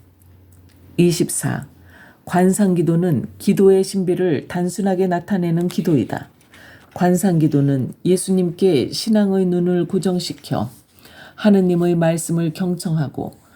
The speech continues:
말없이 우리 사랑을 나타내는 기도이다. 관상기도를 통해 우리가 그리스도의 신비에 참여하는 만큼 그리스도의 기도와 합쳐지게 된다.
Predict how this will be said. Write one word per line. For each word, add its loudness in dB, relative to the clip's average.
말없이 2
우리 0
사랑을 -2
나타내는 0
기도이다. -2
관상기도를 2
통해 0
우리가 -2
그리스도의 -2
신비에 0
참여하는 0
만큼 -4
그리스도의 2
기도와 -2
합쳐지게 -6
된다. -8